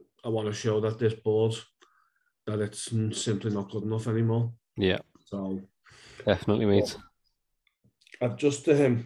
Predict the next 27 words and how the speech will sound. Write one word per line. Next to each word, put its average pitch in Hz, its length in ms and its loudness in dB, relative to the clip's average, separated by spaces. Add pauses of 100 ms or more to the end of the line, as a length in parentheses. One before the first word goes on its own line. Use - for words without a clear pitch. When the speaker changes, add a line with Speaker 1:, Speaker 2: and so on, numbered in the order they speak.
Speaker 1:
I've 120 80 -6
just - 240 -8
seen 123 220 4
a 113 80 0
tweet 110 300 -6
here. 131 320 0 (160)
It's - 220 -12
totally 135 280 4
off 120 200 4
topic 123 280 0
what 139 160 4
we're 120 80 -2
talking 113 340 2
about. 120 360 2 (520)
Speaker 2:
Yeah, 123 120 6
go 113 40 6
Speaker 1:
Anthony 113 240 6
Speaker 2:
for 120 160 4
it. 123 40 0
Speaker 1:
Robinson 123 460 -8
was 117 180 -4
listening 123 420 0
to 120 100 -8
that 117 160 0
Everton 117 300 -2
space 120 340 -4
tonight, 123 320 -2